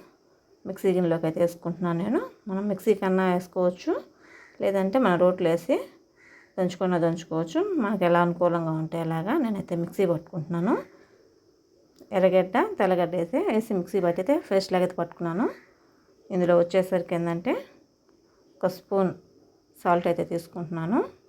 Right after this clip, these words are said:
ఒక స్పూన్ కారం, కారం అనేది మన ఇష్టం అండి, మనం తినేదాన్ని బట్టి వేసుకోవచ్చు. నేను వచ్చేసరికి ఒకటిన్నర స్పూన్ అయితే కారం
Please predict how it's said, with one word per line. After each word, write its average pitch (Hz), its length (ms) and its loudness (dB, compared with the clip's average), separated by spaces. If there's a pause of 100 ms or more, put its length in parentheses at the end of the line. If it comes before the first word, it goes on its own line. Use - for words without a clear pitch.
(2250)
ఒక 190 160 -4
స్పూన్ 196 260 0 (120)
కారం, 190 320 4 (1080)
కారం 180 280 4
అనేది 170 260 0
మన 180 140 2
ఇష్టం 180 240 -6
అండి, 226 200 2
మనం 196 220 2
తినేదాన్ని 175 380 0
బట్టి 165 180 -6
వేసుకోవచ్చు. 165 480 -4 (100)
నేను 196 180 2
వచ్చేసరికి 196 440 -8
ఒకటిన్నర 170 300 0
స్పూన్ 170 260 -4
అయితే 202 200 2 (720)
కారం 180 240 2